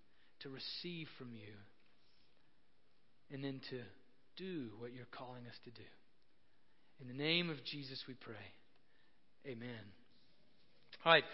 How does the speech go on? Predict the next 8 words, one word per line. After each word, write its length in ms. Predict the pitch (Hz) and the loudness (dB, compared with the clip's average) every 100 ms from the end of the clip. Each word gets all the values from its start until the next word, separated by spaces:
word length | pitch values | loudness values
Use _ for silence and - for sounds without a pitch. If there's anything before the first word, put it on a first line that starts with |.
| - | -4
John 300 | - 165 196 196 | 8 10 10 8
chapter 300 | 208 190 185 | 6 6 6
one, 300 | 156 139 151 - - | 8 8 4 2 0
starting 400 | - 175 180 185 | 2 4 6 6
with 140 | 165 147 139 | 6 4 6
verse, 360 | 151 151 147 - - - | 8 8 6 -2 -8 -4
um, 180 | 139 143 - - | -2 0 -4 -6
forty-three. 800 | 147 151 135 - - 127 110 98 | -2 0 0 -2 -4 -2 -2 -4